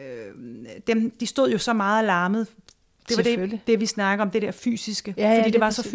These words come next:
Speaker 1: fysisk, ikke også? Øh, fordi når der er den fysiske symptom på,
Speaker 2: Lad os
Speaker 1: havde
Speaker 2: se-
Speaker 1: det ikke været det, havde det ikke været det fysiske, der havde påvirket mig, så var det jo noget andet.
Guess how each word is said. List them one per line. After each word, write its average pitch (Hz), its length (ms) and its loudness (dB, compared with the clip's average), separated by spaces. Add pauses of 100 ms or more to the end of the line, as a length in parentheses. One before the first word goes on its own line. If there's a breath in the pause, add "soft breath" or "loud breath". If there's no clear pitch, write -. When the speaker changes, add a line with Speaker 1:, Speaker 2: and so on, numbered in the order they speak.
(100)
Speaker 1:
fysisk, - 220 -8
ikke 269 140 -2
også? 311 180 -4 (600 loud breath)
Øh, 214 220 -2
fordi 208 420 -4
når 202 240 -4
der 196 80 0
er 202 40 -2
den 202 200 -4
fysiske 202 400 -10
symptom - 440 -8
på, - 300 -8 (540 soft breath)
Speaker 2:
Lad 220 100 2
os 214 60 0
Speaker 1:
havde 220 140 4
Speaker 2:
se- 247 60 -2
Speaker 1:
det 233 60 -2
ikke 220 200 -2
været 233 220 0
det, 214 180 -2 (160 loud breath)
havde 208 200 -4
det - 60 -2
ikke 233 200 0
været 214 120 -2
det 202 80 -6
fysiske, - 480 -8
der 185 100 -6
havde 180 140 -6
påvirket 196 480 -4
mig, 170 100 -8 (360 loud breath)
så - 240 -4
var 214 120 -2
det 196 120 -4
jo 170 60 -4
noget 165 180 -6
andet. 180 200 -4